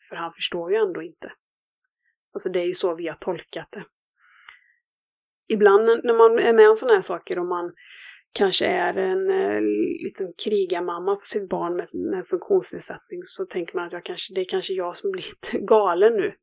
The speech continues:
Det är, det är kanske inte så farligt. Det här hade kanske kunnat hända vilket typiskt barn som helst. Så att jag la ut, eh, någon sån händelse på Instagram och frågade, liksom, vad folk tyckte.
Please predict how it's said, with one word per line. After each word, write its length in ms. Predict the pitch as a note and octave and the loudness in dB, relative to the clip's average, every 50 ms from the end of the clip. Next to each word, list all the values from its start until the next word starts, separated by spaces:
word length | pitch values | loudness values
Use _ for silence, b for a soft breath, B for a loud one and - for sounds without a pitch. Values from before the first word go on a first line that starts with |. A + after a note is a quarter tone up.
| _ - | _ -8
Det 140 | G#3 F#3 | -8 -6
är, 360 | F#3 F#3 F3+ F3+ F3+ F3 F3 - B B B B B B B B B B _ _ _ - | -6 -8 -8 -10 -10 -10 -12 -14 B B B B B B B B B B _ _ _ 0
det 100 | - F#3 | 2 2
är 60 | - | 2
kanske 280 | - - G3 G3 - B3+ | 2 -2 -2 0 0 -2
inte 120 | A#3 - | -2 -2
så 80 | - F#3 | -4 -6
farligt. 460 | - - - - - - - _ - - _ b b b b b b b _ _ _ _ _ _ _ _ _ _ _ _ _ _ _ _ _ _ _ _ | -6 -6 -6 -6 -6 -8 -12 _ -20 -20 _ b b b b b b b _ _ _ _ _ _ _ _ _ _ _ _ _ _ _ _ _ _ _ _
Det 60 | - | -12
här 160 | G3 F3+ F3+ F3+ | -8 -8 -6 -6
hade 160 | F#3 F#3 F#3 | -4 -6 -6
kanske 760 | - - F#3+ F#3 F#3 F#3+ F#3 F#3 F#3 F#3+ F#3 - - - F#3+ | -6 -4 -4 -2 -2 -2 -2 -4 -6 -6 -8 -10 -8 -8 -8
kunnat 360 | - F#3 F#3 F3+ F3 - - | -6 -6 -6 -6 -6 -8 -10
hända 380 | - G3 F3+ E3+ E3+ D#3+ E3 | -8 -8 -8 -8 -8 -10 -10
vilket 360 | E3+ F3 - - E3+ - - - | -12 -10 -12 -14 -14 -12 -12 -14
typiskt 460 | F3 D#3+ _ _ E3 - - _ - | -14 -14 _ _ -12 -12 -12 _ -12
barn 220 | D#4+ D#4 E4 - | -14 -14 -10 -10
som 180 | - - F4 - | -10 -10 -10 -6
helst. 600 | G#4 A4 G#4 F#4+ - - - - - - - _ b b b b b b b b b b | -2 -2 -2 -4 -4 -10 -12 -12 -14 -16 -20 _ b b b b b b b b b b
Så 160 | - - A3 | -10 -8 -8
att 120 | F#3 - - | -6 -4 -2
jag 180 | F#3 F3+ F#3 | -2 2 4
la 80 | F#3+ F#3+ | 4 4
ut, 420 | F#3 E3+ E3 - _ _ _ - - | 4 0 -2 -12 _ _ _ -12 -10
eh, 280 | - - - - - - | -10 -10 -10 -10 -8 -8
någon 120 | G3+ G3 | -8 -8
sån 200 | - - E3+ E3 | -8 -10 -10 -10
händelse 440 | E3+ F3+ F3+ E3+ E3 D#3+ - - F3 | -8 -8 -8 -8 -10 -10 -10 -10 -8
på 120 | - F3 | -6 -4
Instagram 640 | G#3+ G3 F#3 E3 - - G#3 G3+ A3+ A#3+ B3+ B3+ B3+ B3 | -2 -2 -2 -4 -4 0 2 2 2 2 0 0 -2 -2
och 80 | A#3 | -4
frågade, 920 | - - A#3+ G#3 F3+ E3 D#3 D#3+ E3 E3+ F3 G3 G#3 G#3 G#3 G#3 G#3+ G#3 F#3 - _ _ _ _ _ _ _ _ _ _ _ _ _ _ _ _ _ _ | 0 2 2 2 2 0 -2 -4 -6 -2 2 2 4 4 6 4 4 2 2 -6 _ _ _ _ _ _ _ _ _ _ _ _ _ _ _ _ _ _
liksom, 260 | _ - - E3+ F#3 | _ -14 -14 -12 -6
vad 160 | F#3+ F#3+ F3 - | -6 -6 -4 -4
folk 240 | F#3 E3+ E3 - | -8 -8 -8 -10
tyckte. 440 | - - F#3+ - - _ - D3 D3 | -12 -12 -12 -12 -14 _ -8 -8 -8